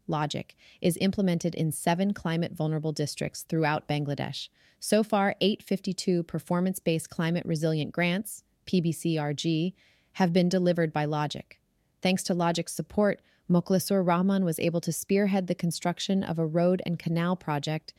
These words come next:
that has been a game changer for one thousand four hundred sixty-four households. The project has made it easier for residents to access important services such as schools,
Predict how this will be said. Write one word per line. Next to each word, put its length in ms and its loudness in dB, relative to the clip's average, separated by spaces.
that 120 4
has 140 4
been 160 4
a 40 2
game 300 2
changer 380 0
for 180 -2
one 320 2
thousand 480 0
four 240 0
hundred 320 -2
sixty-four 560 -2
households. 720 -4
The 100 0
project 480 0
has 140 0
made 180 4
it 160 -2
easier 420 2
for 140 -2
residents 520 0
to 180 -6
access 420 -2
important 460 -2
services 580 -2
such 240 -6
as 80 -4
schools, 640 0